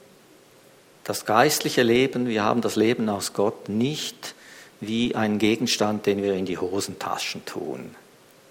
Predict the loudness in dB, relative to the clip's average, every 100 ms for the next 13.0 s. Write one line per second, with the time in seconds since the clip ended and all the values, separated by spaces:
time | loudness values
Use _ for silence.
0 | -20 -10 -2 0 2 0 -2 -4 -2 0
1 | 0 0 0 -2 -6 -2 0 0 0 0
2 | 0 0 -4 -4 -2 -2 -2 -6 -10 -18
3 | -14 2 4 4 0 -2 -6 0 2 2
4 | 0 4 6 6 4 2 0 -8 -12 -18
5 | -18 -20 -14 2 4 4 2 0 -4 -10
6 | -20 -20 -20 _ -20 _ _ -20 -20 _
7 | -20 -20 -20 -20 -18 0 6 6 6 0
8 | 0 2 4 2 0 0 0 -2 -2 -2
9 | -2 -2 -2 0 -2 -2 -6 -4 0 4
10 | 4 2 2 0 0 -2 -2 -2 -2 -4
11 | -4 -4 -4 -4 -4 -4 -4 -4 -8 -8
12 | -8 -4 0 0 -2 -6 -8 -10 -10